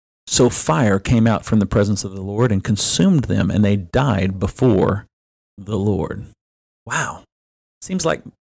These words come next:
perhaps severe punishment for what looks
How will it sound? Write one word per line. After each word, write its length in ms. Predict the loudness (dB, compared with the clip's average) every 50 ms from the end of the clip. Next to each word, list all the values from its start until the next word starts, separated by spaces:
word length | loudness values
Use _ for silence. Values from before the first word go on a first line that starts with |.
| _ _ _
perhaps 400 | -4 -2 -2 -2 -2 -4 -6 -6 -6
severe 360 | -6 -6 -4 -2 0 -2 -2
punishment 560 | -2 -4 -6 -4 -4 -4 -4 -4 -6 -6 -6
for 320 | -8 -12 -6 -4 -2 -2 -2 -4
what 300 | -2 -2 -2 -2 -4 _ _ _
looks 300 | -10 -10 -8 -6 -6 -8